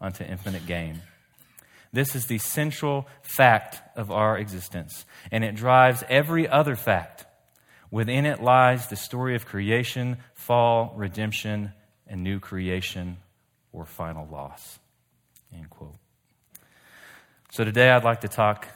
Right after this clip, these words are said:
about our unceasing worship, our liturgy, our work of worship.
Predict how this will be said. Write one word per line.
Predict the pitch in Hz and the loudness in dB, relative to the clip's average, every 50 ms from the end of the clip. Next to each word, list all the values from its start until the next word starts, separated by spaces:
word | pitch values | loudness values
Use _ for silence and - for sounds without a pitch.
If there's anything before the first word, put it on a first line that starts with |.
| _ _ | _ _
about | - 101 92 98 95 95 | -16 -6 -2 0 0 0
our | 95 90 | 0 -2
unceasing | - 98 104 101 98 98 98 - - 104 95 - - 95 87 85 | -2 -4 -4 -2 -4 -6 -8 -8 -10 -10 -10 -10 -10 -12 -10 -10
worship, | 85 90 90 - - 85 85 _ - - _ _ - _ _ _ _ _ _ _ _ _ - - | -10 -12 -12 -14 -16 -18 -18 _ -20 -20 _ _ -20 _ _ _ _ _ _ _ _ _ -20 -16
our | - 92 92 | -10 -8 -8
liturgy, | 87 87 92 87 90 80 78 82 80 80 78 - _ - - - _ _ _ _ _ _ _ _ _ _ _ | -6 -6 -6 -8 -8 -10 -10 -12 -12 -12 -12 -16 _ -20 -20 -20 _ _ _ _ _ _ _ _ _ _ _
our | 85 85 | -14 -14
work | 82 80 85 90 87 - - - - - - 92 | -12 -10 -8 -8 -8 -8 -12 -18 -20 -20 -18 -18
of | 90 82 | -16 -12
worship. | 90 87 82 - - 76 78 | -12 -12 -10 -10 -12 -14 -16